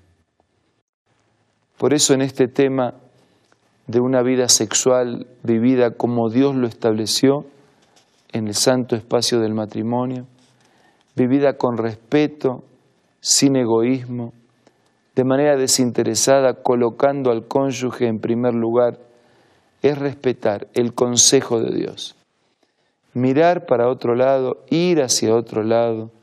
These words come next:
actuar en otro lado, es escaparnos de lo que Dios aconsejó y es también generar para nosotros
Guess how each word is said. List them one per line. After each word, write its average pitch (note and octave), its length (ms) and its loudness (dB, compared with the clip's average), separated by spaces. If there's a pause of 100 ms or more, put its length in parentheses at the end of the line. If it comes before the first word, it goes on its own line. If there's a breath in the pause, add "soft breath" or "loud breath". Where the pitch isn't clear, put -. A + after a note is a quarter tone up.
(520)
actuar D3+ 840 0
en A#2 200 0
otro B2+ 280 -4
lado, A#2 400 0 (520 soft breath)
es C3 260 0
escaparnos A#2+ 1080 -2 (480 soft breath)
de A#2+ 200 0
lo A2+ 180 -2
que A#2 160 2
Dios C#3 500 -2
aconsejó A2+ 800 -2 (840 soft breath)
y B2 220 2
es E3+ 160 -2
también C#3 440 0
generar C3+ 580 0
para A#2 200 -2
nosotros B2+ 680 -2